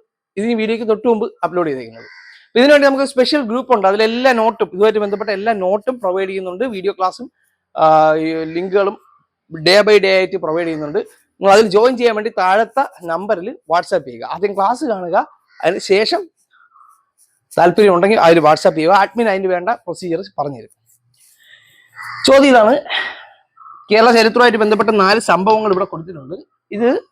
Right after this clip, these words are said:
കാലഗണനാ ക്രമത്തിൽ എഴുതുക.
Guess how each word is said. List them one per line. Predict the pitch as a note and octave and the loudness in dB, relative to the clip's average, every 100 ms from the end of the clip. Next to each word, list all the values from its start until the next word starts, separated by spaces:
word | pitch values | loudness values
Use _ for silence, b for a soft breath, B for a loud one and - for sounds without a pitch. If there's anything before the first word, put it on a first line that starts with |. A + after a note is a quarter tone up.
| _ _ _ _ _ G3 | _ _ _ _ _ -2
കാലഗണനാ | F#3+ A3 B3 B3+ D4 G3 G3+ G#3+ A3+ A#3 C#4 - - | 0 2 2 2 2 0 -2 -2 -4 -4 -6 -8 -4
ക്രമത്തിൽ | F#3+ G#3 - D4 - | -4 -4 -10 -14 -12
എഴുതുക. | C#3 B2 | -12 -12